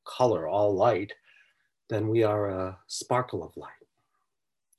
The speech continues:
Or we are, if the divine or life was an ocean, an infinite ocean, we're like a separate, seemingly separate, uh, drop of water.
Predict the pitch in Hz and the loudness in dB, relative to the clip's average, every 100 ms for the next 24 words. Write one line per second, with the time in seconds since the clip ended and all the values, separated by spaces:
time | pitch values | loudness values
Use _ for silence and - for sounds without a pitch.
0 | - - 104 98 101 104 98 92 90 85 | -16 -6 -6 -6 -6 -6 -6 -8 -10 -12
1 | - - - - - 107 - 98 107 104 | -18 -20 -20 -20 -16 -12 -8 -4 0 0
2 | 104 101 98 95 87 - - - 101 90 | 0 -2 -2 -4 -8 -14 -14 -8 -6 -6
3 | - 104 92 - 101 - - 120 - 98 | -4 -4 -4 -6 -8 -8 -6 -6 -4 -6
4 | 90 104 107 - 107 104 120 120 101 90 | -4 -2 -2 -4 -4 0 0 -2 -6 -8
5 | 87 - - - _ - 101 101 95 92 | -10 -20 -20 -20 _ -10 -6 -6 -6 -6
6 | 98 85 85 80 - _ _ _ _ _ | -4 -4 -6 -12 -20 _ _ _ _ _
7 | _ _ _ _ _ _ _ _ - - | _ _ _ _ _ _ _ _ -14 -10
8 | - - 131 - - - 147 143 120 104 | -6 0 0 0 -8 -2 2 4 4 2
9 | 95 - 123 101 92 87 - _ _ _ | -4 -2 -2 -2 -6 -8 -8 _ _ _
10 | _ _ _ _ _ _ _ _ - 95 | _ _ _ _ _ _ _ _ -16 -12
11 | 87 80 92 - - 101 90 - - _ | -12 -12 -16 -20 -6 -4 -4 -6 -20 _
12 | - - 92 80 | -20 -10 -8 -8